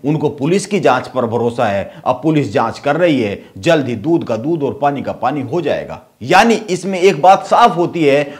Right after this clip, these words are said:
और वो यह है कि सतपाल महाराज को अपनी सरकार की, शासन की जांच पर भरोसा नहीं है, लेकिन पुलिस का, पुलिस की जांच पर भरोसा है, जबकि पुलिस भी तो उसी सरकार का एक हिस्सा है।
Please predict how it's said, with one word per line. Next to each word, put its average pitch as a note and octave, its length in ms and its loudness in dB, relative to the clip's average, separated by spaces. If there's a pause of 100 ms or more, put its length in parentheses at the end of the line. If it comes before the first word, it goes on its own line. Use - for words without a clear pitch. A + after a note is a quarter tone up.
(120)
और F3 100 6
वो E3+ 160 4
यह E3+ 160 4
है G#3 80 2
कि E3+ 120 -2
सतपाल D#3 400 2
महाराज E3+ 380 4
को E3 120 -2
अपनी D3 140 -2
सरकार D3+ 480 2
की, G#2+ 200 -10 (360)
शासन G3+ 420 4
की C#3 180 -4 (440)
जांच A3+ 360 2
पर G3 200 4
भरोसा D#3+ 380 4
नहीं D3 260 0
है, B2 380 -4
लेकिन E3 400 0
पुलिस A3 340 2
का, D#3 240 2
पुलिस F#3+ 520 -2
की F3+ 160 -4
जांच G3 320 0
पर F3+ 140 0
भरोसा C#3 380 2
है, B2 220 -2 (200)
जबकि F3 300 2
पुलिस E3 400 0
भी C#3+ 120 -2
तो C3+ 120 0
उसी A#2+ 300 -6
सरकार - 560 -2 (560)
का - 80 -8
एक F#3+ 220 -2
हिस्सा D#3+ 280 -6
है। - 260 -18